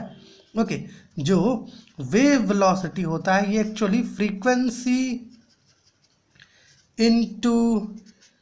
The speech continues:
wavelength का प्रोडक्ट होता है। ओके, उसी प्रकार हम लोग ये कह सकते हैं कि यहाँ जो अल्ट्रासोनिक वेव है इसका जो वेलोसिटी है, चलिए उसको मान लेते हैं वी यू। ओके, तो ये जो है इक्वल होगा किससे, आपका frequency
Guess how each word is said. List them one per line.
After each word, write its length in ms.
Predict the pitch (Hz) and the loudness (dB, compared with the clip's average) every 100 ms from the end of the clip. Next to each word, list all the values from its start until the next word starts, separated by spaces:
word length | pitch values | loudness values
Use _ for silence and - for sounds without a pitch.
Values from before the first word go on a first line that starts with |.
| _ - | _ -8
wavelength 1080 | 135 220 254 254 240 233 226 220 226 214 - - - _ - | 0 2 2 2 2 2 2 2 0 -4 -12 -18 -20 _ 0
का 180 | 190 190 | 2 2
प्रोडक्ट 520 | 190 180 180 175 - | 0 0 0 -2 -8
होता 360 | 143 143 - - | -10 -12 -16 -20
है। 120 | - - | -20 -18
ओके, 180 | - 226 - - - - - | -10 -10 -12 -18 -20 -12 -4
उसी 160 | 233 285 | 0 0
प्रकार 320 | 247 240 226 | 0 2 2
हम 120 | 226 | 2
लोग 140 | 240 240 | 0 -4
ये 60 | |
कह 300 | 233 226 214 214 | -2 0 0 -2
सकते 280 | 185 - | -6 -4
हैं 160 | 175 208 | -2 -2
कि 80 | 208 | -2
यहाँ 220 | 202 214 | -2 -2
जो 100 | 233 226 160 | -2 -4 -2
अल्ट्रासोनिक 680 | 175 185 285 269 220 214 214 | -2 2 0 2 2 0 0
वेव 280 | 170 170 165 | -2 0 -2
है 200 | 214 - - - | -4 -8 -18 -4
इसका 320 | 233 220 311 285 | -2 0 0 2
जो 140 | 269 | 2
वेलोसिटी 600 | 196 185 180 175 190 208 | 2 2 2 0 -4 0
है, 140 | 190 196 | 0 0
चलिए 220 | 214 220 | 0 0
उसको 200 | 220 233 | 0 0
मान 240 | 214 208 208 | 0 0 0
लेते 200 | 214 220 | -2 0
हैं 160 | 208 208 | 2 2
वी 240 | 160 185 | 2 2
यू। 240 | 185 165 180 226 - - - _ 233 | 2 2 0 -4 -10 -20 -20 _ -6
ओके, 160 | 214 - - - - - | -4 -6 -12 -20 -10 -2
तो 60 | 208 | 2
ये 240 | 214 302 | 4 4
जो 160 | - 247 | 2 -2
है 160 | 247 226 208 | -4 -4 -4
इक्वल 280 | 196 233 220 | -4 0 2
होगा 140 | 214 220 | 2 0
किससे, 240 | 220 - 240 | -4 -2 0
आपका 300 | 220 - 285 - - _ _ - | 0 0 -2 -2 -14 _ _ -2
frequency 640 | 247 - 294 262 214 240 | 0 2 2 2 2 0